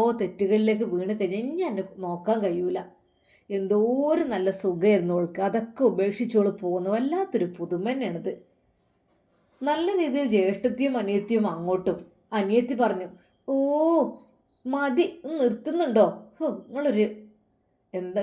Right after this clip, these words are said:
രണ്ട് ദിവസം ഇവിടെ നിന്നപ്പോൾ തന്നെ കണ്ട സ്വഭാവം. ഇജ്ജ് നിൽക്കണേന് ഒന്നുമല്ല, ഒരു കുഴപ്പമില്ല. പക്ഷേ ഇജ്ജ് ആർക്കും ഇപ്പോഴും ഫോൺ ചെയ്യുന്നുണ്ട്, ആ ഒരു കാര്യം ഞാൻ ശരിക്ക് കേട്ടത് തന്നെയാണ്."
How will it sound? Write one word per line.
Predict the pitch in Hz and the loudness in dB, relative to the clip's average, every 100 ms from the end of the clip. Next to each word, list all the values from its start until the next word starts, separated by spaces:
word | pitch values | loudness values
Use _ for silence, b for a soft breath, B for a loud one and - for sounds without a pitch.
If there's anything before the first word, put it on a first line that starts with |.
| 202 | -2
രണ്ട് | 208 190 | -4 -4
ദിവസം | 233 320 | -2 -2
ഇവിടെ | 294 262 | -2 0
നിന്നപ്പോൾ | 214 240 262 330 | 0 -2 0 0
തന്നെ | 339 302 | 0 0
കണ്ട | 226 202 | 0 -2
സ്വഭാവം. | 214 185 170 180 196 190 - b b b b | -2 -2 0 2 2 0 -6 b b b b
ഇജ്ജ് | 320 302 | 0 0
നിൽക്കണേന് | 208 - - 233 233 208 | 0 -2 0 2 4 2
ഒന്നുമല്ല, | 208 247 269 302 247 190 | 2 0 -2 0 2 4
ഒരു | 233 349 - | 4 2 0
കുഴപ്പമില്ല. | 226 170 165 - 226 180 170 - - | -2 -2 -4 0 2 2 -2 -6 -8
പക്ഷേ | - - 240 165 - b b b | -8 -2 -2 -2 -8 b b b
ഇജ്ജ് | 277 269 | -2 0
ആർക്കും | 240 254 247 269 | 0 0 -2 0
ഇപ്പോഴും | 240 - 208 220 | 0 2 2 2
ഫോൺ | 196 175 220 220 | 0 -2 -2 -2
ചെയ്യുന്നുണ്ട്, | 170 170 165 - | -4 -4 -6 -6
ആ | 240 320 | -4 0
ഒരു | 339 233 | 2 2
കാര്യം | 226 190 185 180 | 0 0 0 -2
ഞാൻ | 185 277 | -6 -6
ശരിക്ക് | - - - 214 | -8 -10 -10 -6
കേട്ടത് | 175 165 208 | -6 -2 0
തന്നെയാണ്." | 214 202 170 | 2 0 -6